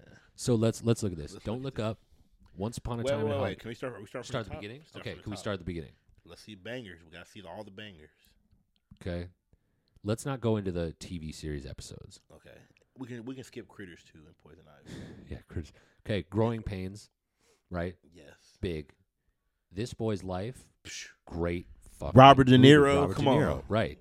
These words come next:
Speaker 1: Crazy.
Speaker 2: Okay? What's Eating Gilbert Grape?
Speaker 1: Crazy.
Speaker 2: Huge. Basketball Diaries.
Speaker 1: Crazy.
Speaker 2: Crazy.
Speaker 1: Quick
Speaker 2: Quick
Speaker 1: and
Speaker 2: and
Speaker 1: the
Speaker 2: the Dead.
Speaker 1: Dead.
Speaker 2: I've never seen that.
Speaker 1: Pretty, oh, Sharon Stone, Russell,
Speaker 2: No, I've never seen that.
Speaker 1: Gene Hackman,
Speaker 2: Great.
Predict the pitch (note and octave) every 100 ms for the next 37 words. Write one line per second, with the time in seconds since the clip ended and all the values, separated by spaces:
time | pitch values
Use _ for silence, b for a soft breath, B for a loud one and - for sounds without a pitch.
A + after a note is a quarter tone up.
0 | - - B2+ A#2 A2 E2 - - G#2 -
1 | G#2 G2+ G2 F#2 F#2+ D2 - - - D3+
2 | C3+ F2 D#2+ D2+ G2 D2 - b b -
3 | G#2+ G#2+ G2 F#2+ F2 D#2 - E3 D#3 B2+
4 | - - A#2+ A2+ G2+ D#2+ C2 - _ _
5 | _ _ _ - C3 B2 G#2+ A2+ G#2+ F#2
6 | G2+ A#2+ G#2+ A2 F2+ - D#3 C#3+ - C3
7 | A#2+ E2 - - - B2+ C3 B2 - A#2+
8 | B2+ C3 C3 A2 F#2+ B2+ C#3 A#2 A#2 B2
9 | - D3+ B2+ D3+ D3+ G#2 C#3+ D#3 D3+ D#3
10 | D#3 D#3+ - - G#2+ D3